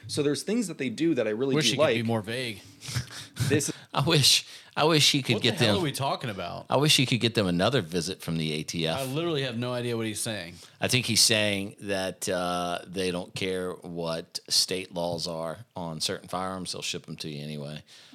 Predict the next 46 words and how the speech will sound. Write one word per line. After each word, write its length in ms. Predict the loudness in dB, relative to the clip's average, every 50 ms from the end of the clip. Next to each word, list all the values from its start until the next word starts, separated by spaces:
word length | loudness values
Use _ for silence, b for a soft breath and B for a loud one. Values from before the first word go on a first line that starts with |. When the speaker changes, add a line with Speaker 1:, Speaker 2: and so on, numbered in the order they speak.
| B -14
Speaker 2:
Ah. 800 | -12 -10 -10 -10 -10 -10 -12 -12 -14 -14 -16 -16 -16 -16 -16 -16
Speaker 3:
Um, 160 | -16 -16 -18 -20 _ _ _ -8 -8 -8 _ _ _ 2
seems 340 | 4 6 6 6 6 4 4
to 60 | 2
me 120 | 2 2
that's 240 | 2 0 0 -2 -2
what 140 | -4 -4 -4
he's 100 | -2 0
saying, 300 | 0 0 0 -2 -4 -4
right? 280 | -4 -2 -2 -4 -4 -4
I 60 | -6
mean, 220 | -6 -4 -4 -4 -4
listen 240 | -2 -2 -4 -4
to 80 | -4 -6
it 60 | -4 -2
again. 120 | -2 0
Speaker 1:
Certain 320 | 0 0 0 -2 -4 -6 -4
items 640 | -2 -2 0 0 -2 -4 -4 -6 -6 -6 -8 -8 -10 _ -12
to 320 | -8 -6 -6 -6 -6 -8
certain 420 | -6 -4 -2 0 0 0 -2 -4 -6
places 680 | -4 -2 -2 -2 0 -2 -2 -4 -4 -4 -6 -10 -12 -16 _ _ -8
where 420 | -4 -2 0 2 2 0 -2 -4 -8 _ _ _ -8
many 420 | -4 -2 -2 0 -2 -2 -4 -6 -6
companies 600 | -8 -8 -8 -6 -6 -6 -6 -6 -6 -8 -8 -12 -14 _ _
would 220 | -2 0 0 2 2
not 260 | 0 -2 -2 -2 -4
send 340 | -4 -4 -2 -2 -2 -2 -2
those 340 | -2 -4 -4 -4 -6 -6
things. 420 | -6 -4 -4 -4 -6 -8 -10 -6 -2
Speaker 2:
Okay. 240 | 0 0 0 0 -2 -4
Speaker 1:
We're 80 | -4 -4
not 140 | -4 -4 -6
talking 240 | -6 -6 -6 -4
about 180 | -2 -2 -2 -2
the 60 | -2
rare 180 | -2 0 0 0
breed 220 | 0 -2 -4 -6
triggers. 320 | -6 -6 -6 -4 -2 -2 -2
Speaker 2:
Got 220 | -2 -2 -2 -4
it. 40 | -2
Speaker 1:
No, 160 | -2 0 0
I 80 | 0 0
will 120 | 0 -2
not 180 | -2 -2 -2 -2
elaborate 440 | -2 -2 -2 -2 -2 -4 -4 -6
further. 380 | -6 -6 -4 -4 -2 -4 -4 -6